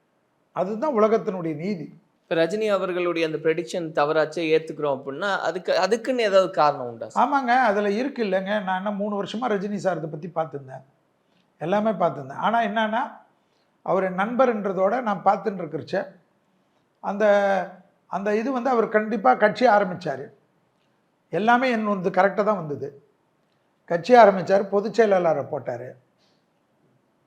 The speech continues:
Speaker 1: ஆ, ட்ரெஷரரை போட்டாரு. புரியுதுங்களா?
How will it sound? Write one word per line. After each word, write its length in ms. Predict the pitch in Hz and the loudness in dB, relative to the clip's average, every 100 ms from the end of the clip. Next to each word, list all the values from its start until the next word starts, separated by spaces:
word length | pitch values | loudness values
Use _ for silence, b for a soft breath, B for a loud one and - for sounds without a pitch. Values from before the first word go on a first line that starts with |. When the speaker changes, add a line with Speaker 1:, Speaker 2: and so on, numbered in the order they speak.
| _ _ - | _ _ -6
Speaker 1:
ஆ, 280 | 156 156 | -4 -4
ட்ரெஷரரை 680 | 151 175 208 - 262 233 180 147 | -4 2 4 6 4 4 2 0
போட்டாரு. 400 | 127 123 120 - - _ _ _ _ _ _ _ _ _ _ _ - | -6 -8 -12 -14 -20 _ _ _ _ _ _ _ _ _ _ _ -4
புரியுதுங்களா? 480 | 226 226 220 240 | 0 0 0 -2